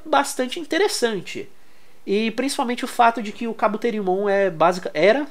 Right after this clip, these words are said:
quase foi, um clone do Gravity Beetle do Mega Man X, né? Então eu, eu acho esse um short bastante interessante. É uma informação nova e que, assim, eu acho que quem não conhece realmente fica surpreso, né? De que, tipo, caraca, Beardramon,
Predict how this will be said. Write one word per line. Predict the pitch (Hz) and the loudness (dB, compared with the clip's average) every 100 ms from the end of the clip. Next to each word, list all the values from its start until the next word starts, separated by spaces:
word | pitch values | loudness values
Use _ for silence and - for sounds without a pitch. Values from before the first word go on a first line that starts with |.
| - | -4
quase | - 160 277 311 | 2 2 2 0
foi, | - 202 269 - | 4 4 2 -4
um | 226 | -10
clone | - 190 208 208 | -2 2 2 0
do | 185 190 160 139 | 2 2 2 0
Gravity | 139 170 180 - | 0 2 0 -6
Beetle | 160 180 180 165 | -6 -4 -2 -2
do | 156 | -2
Mega | 165 165 | -2 0
Man | 180 | -2
X, | 185 - 165 127 | -4 -6 -6 -6
né? | 127 139 - - - - - - - | -6 -8 -10 -16 -16 -16 -16 -10 0
Então | 392 359 | 4 4
eu, | 277 | 6
eu | 269 | 6
acho | 277 294 - 247 | 4 2 4 6
esse | 262 - | 6 2
um | 294 | -6
short | 254 254 277 | 0 0 4
bastante | 254 247 269 240 | 4 4 0 -4
interessante. | 269 277 - 185 160 | -4 -4 -2 -4 -2
É | |
uma | 165 | -4
informação | 190 - 214 208 233 220 | 2 2 2 0 -2 0
nova | 190 185 214 233 269 - - - - - | 2 4 4 2 0 -4 -14 -16 -12 -8
e | 196 | -2
que, | |
assim, | 240 359 226 | 0 0 2
eu | 175 | 0
acho | - | 0
que | 226 208 - - - | -6 -8 -10 -16 -6
quem | - 285 | -2 0
não | 320 | -2
conhece | 294 262 214 196 214 247 | 2 2 4 4 2 -2
realmente | 208 214 214 - | -2 -2 -4 -6
fica | - 220 | -6 -4
surpreso, | 285 254 220 175 | -4 2 4 4
né? | 151 147 | 2 -6
De | - | -8
que, | 156 | -10
tipo, | - 175 135 - - | -8 -4 -4 -6 -4
caraca, | 165 175 175 113 - - - - - - - - | 4 4 4 0 -6 -14 -16 -16 -16 -16 -16 -6
Beardramon, | 143 233 226 208 180 202 277 311 330 | 0 2 4 4 6 4 4 2 -2